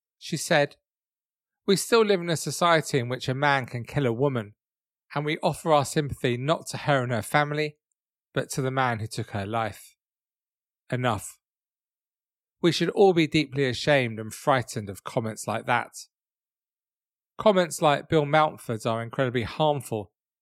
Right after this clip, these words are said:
and sadly all too common. Far too often, we see domestic abuse portrayed as an isolated incident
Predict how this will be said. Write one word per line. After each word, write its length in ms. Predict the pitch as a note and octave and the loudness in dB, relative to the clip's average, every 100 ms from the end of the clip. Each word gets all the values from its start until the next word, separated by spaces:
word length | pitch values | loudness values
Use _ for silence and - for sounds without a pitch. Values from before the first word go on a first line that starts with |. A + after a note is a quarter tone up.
| _ | _
and 160 | - A#2 | -10 -8
sadly 540 | - C#3 C3 B2 G#2+ | -4 0 0 -2 -6
all 200 | - C#3+ A#2 | -4 -4 -2
too 220 | - A2+ | -4 -4
common. 440 | - - A#2+ G#2+ - _ _ _ _ _ _ _ _ _ _ _ _ _ _ _ | -4 -4 -4 -6 -12 _ _ _ _ _ _ _ _ _ _ _ _ _ _ _
Far 220 | F3 D3 | 2 2
too 240 | - D3+ | 2 2
often, 320 | C#3 D3+ D3 D#3 _ _ _ _ - | 2 2 -4 -8 _ _ _ _ -8
we 100 | D#3 | -6
see 220 | - F#3+ | -2 -2
domestic 580 | D#3+ D3+ D3+ - D3+ C#3+ | 0 0 -2 -2 -4 -2
abuse 360 | B2 C#3+ C#3 | -2 -2 -2
portrayed 500 | - C3+ - D3 C#3+ | -2 -6 0 2 2
as 140 | C#3 B2+ | 0 -6
an 140 | C#3 - | -6 -2
isolated 680 | D#3+ D3+ - D3+ C3 C3 - | 0 0 0 -2 -2 -6 -4
incident 760 | D#3 C#3 - A2+ G#2 - - | -4 -4 -6 -6 -8 -14 -20